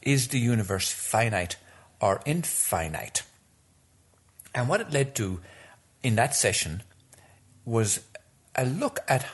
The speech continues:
how the universe expands and how that expansion is actually affecting us in our day-to-day lives today, even though we don't think,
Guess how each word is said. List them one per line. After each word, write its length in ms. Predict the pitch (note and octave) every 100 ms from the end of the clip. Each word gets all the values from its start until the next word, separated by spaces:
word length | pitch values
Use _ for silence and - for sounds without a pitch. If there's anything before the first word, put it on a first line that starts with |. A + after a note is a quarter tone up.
| -
how 300 | C#3+ B2+ B2
the 120 | A2
universe 460 | G#2 A2 G#2 G2 -
expands 840 | G#2 - - A#2+ A#2+ G2+ F2+ F2 - - - -
and 160 | A#2+ A2
how 320 | - E3 G3+
that 200 | F3 C#3+
expansion 880 | A#2 - - B2 B2 C3 - E2+ F2 - - - - _ -
is 160 | B2 C3
actually 420 | B2+ - B2+ A#2
affecting 580 | A2+ - E3+ - C#3 A#2
us 320 | G2+ - - - - -
in 180 | B2 A#2+
our 180 | A2
day-to-day 640 | G2 A#2 A#2+ A#2 G#2 G#2+ G2
lives 640 | G2 G#2 G2 F#2 F2+ - - _
today, 420 | - G2 G2+ F#2 -
even 320 | B2 A2 G#2+
though 340 | G#2 G2+ F#2+ - - - -
we 120 | G#2+
don't 360 | F#2+ G#2+ G2+ -
think, 360 | C3 A#2+ -